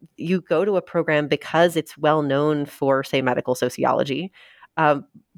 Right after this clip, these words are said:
but you just don't fit with the people that are doing, the medical sociologists who are doing that research at that particular department, or if they're thinking about it in a way that's very different from the way that you want to approach it research-wise,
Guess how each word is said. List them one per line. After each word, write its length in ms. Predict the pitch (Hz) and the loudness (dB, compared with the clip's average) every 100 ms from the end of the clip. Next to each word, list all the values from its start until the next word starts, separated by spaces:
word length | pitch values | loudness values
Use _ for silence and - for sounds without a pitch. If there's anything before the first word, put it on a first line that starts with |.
| - | 2
but 140 | 170 | 2
you 200 | 175 170 - | 2 -6 -10
just 220 | 196 - _ - | -12 -12 _ -2
don't 260 | 175 202 - _ - _ | 0 0 -6 _ -20 _
fit 420 | - - 294 - - | -4 4 4 4 -2
with 260 | 160 156 - | 0 0 -2
the 60 | |
people 560 | 156 - - 147 104 - | -4 -2 2 2 2 -6
that 180 | 151 170 | -6 -2
are 220 | 151 147 | 2 0
doing, 320 | 147 175 175 156 | -2 -4 -2 -2
the 100 | 165 | 0
medical 300 | 170 165 151 | 0 -2 -6
sociologists 560 | 165 156 170 147 - | -2 2 2 0 -2
who 80 | 156 | -2
are 40 | |
doing 280 | 147 208 247 | 0 0 2
that 180 | 160 135 | 2 0
research 280 | 208 196 - | 0 0 0
at 160 | 151 190 | -2 0
that 160 | 175 | 0
particular 420 | - - 190 165 135 | -2 -10 -2 0 0
department, 400 | 147 208 196 147 | 0 0 2 0
or 60 | |
if 100 | 139 | 0
they're 120 | - | -2
thinking 360 | 147 - 247 233 | -4 -2 -2 -2
about 200 | 190 180 | 2 2
it 100 | 160 | 2
in 80 | 147 | 0
a 60 | |
way 120 | 147 143 | 0 0
that's 200 | 147 - | -4 0
very 280 | 175 196 | 0 2
different 320 | 170 170 180 - | 0 -2 -2 -4
from 140 | 160 | -2
the 80 | 139 | 2
way 140 | 143 | 2
that 140 | - - | 2 -2
you 180 | 170 | -2
want 160 | 175 156 | 0 0
to 60 | 143 | -2
approach 360 | - 175 185 | 0 0 0
it 100 | 165 | -2
research-wise, 760 | - 220 202 - 139 135 131 | -2 -2 -2 2 2 2 -2